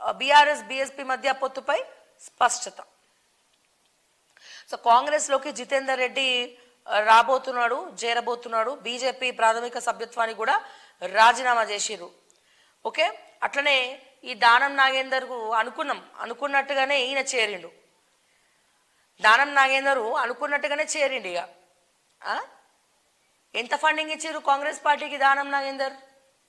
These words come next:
ఆయన పేర్లోనే దానం ఉంది, కాకపోతే ఉన్నోళ్ళకి దానం చేస్తాడు. లేనోళ్ళ, లేనోళ్ళ దగ్గర కొట్టేసి ఉన్నోళ్ళకి దా-, దానం చేసే వ్యక్తే దానం నాగేందర్. లేనోళ్ళ,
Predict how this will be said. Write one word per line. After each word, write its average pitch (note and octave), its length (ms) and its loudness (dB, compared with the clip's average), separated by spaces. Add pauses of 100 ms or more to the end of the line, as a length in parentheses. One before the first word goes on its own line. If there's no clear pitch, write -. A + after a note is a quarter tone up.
(920)
ఆయన - 100 -4
పేర్లోనే C4 480 0
దానం C#4 360 4
ఉంది, A#3+ 180 -8
కాకపోతే C4 320 -6
ఉన్నోళ్ళకి C#4+ 460 0
దానం A#3 320 4
చేస్తాడు. F3+ 320 -10 (720)
లేనోళ్ళ, C#4+ 460 0
లేనోళ్ళ C4 440 0
దగ్గర C#4 220 2
కొట్టేసి A#3+ 760 -4 (480)
ఉన్నోళ్ళకి E4+ 500 2
దా-, D4+ 320 8
దానం C#4+ 400 4
చేసే D4 220 -2
వ్యక్తే C#4 280 -4
దానం C#4 340 4
నాగేందర్. F#3 420 -2 (800)
లేనోళ్ళ, C#4+ 440 2